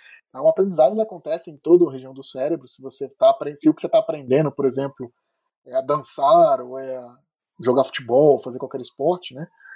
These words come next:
É, isso exige uma coordenação motora muito grande, então há uma região motora do cérebro, né? É, é, que, que acaba sendo bastante, é, utilizada naquela região. Se o que você tá aprendendo é algo mais acadêmico, que exige, né, memória e memorização,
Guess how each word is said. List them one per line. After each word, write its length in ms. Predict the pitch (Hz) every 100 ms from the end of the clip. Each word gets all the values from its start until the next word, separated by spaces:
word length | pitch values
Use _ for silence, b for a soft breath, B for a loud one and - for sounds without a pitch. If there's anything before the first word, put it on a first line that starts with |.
| B B
É, 220 | - 127
isso 220 | - 143 180
exige 200 | 160 175
uma 120 | 160
coordenação 440 | 151 147 139 156
motora 420 | 165 165 165 196
muito 200 | 139 135
grande, 380 | 165 143 170 135
então 260 | 120 135 131
há 120 | 147
uma 140 | 156
região 440 | 131 135 127 131 135 _ _ _ b b b _
motora 480 | 147 147 143 160 139
do 100 | 120
cérebro, 520 | - 123 143 127 117
né? 260 | 123 151 151 _
É, 80 | -
é, 500 | - - 120 117 123 147 _ _ _ _
que, 220 | - 123 - _
que 160 | -
acaba 300 | - 131 127
sendo 220 | 123 139
bastante, 600 | 131 123 143 - 135 131 -
é, 300 | - 131 - _ _ _ _
utilizada 640 | 139 - 147 127 127 151 139
naquela 320 | 120 127 123
região. 500 | 135 160 156 151 139 b b b b
Se 120 | 185
o 40 |
que 60 | 175
você 60 | 180
tá 100 | 180
aprendendo 520 | 196 175 151 170 175
é 60 |
algo 200 | 131 -
mais 200 | 151 143
acadêmico, 560 | 147 143 120 139 165 135
que 120 | -
exige, 600 | 131 120 147 143 127 117 123
né, 140 | 131
memória 720 | 135 127 127 151 151 127 117
e 60 | 120
memorização, 880 | 131 143 139 131 120 - 131 147